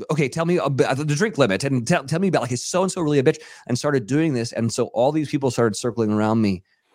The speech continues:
and, um, asking me all these questions. And so, of course, it's like, you know,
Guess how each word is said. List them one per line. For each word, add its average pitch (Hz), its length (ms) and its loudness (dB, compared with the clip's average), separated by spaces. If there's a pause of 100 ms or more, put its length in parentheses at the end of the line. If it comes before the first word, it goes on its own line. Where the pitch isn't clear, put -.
(140)
and, 98 480 0 (160)
um, 92 340 0
asking 110 380 0
me 104 100 2
all 92 80 2
these 90 160 -2
questions. 107 600 0
And 135 140 0
so, - 160 -8
of - 80 -6
course, - 400 -2 (680)
it's - 180 -4
like, 165 180 -2
you 185 100 2
know, 110 360 0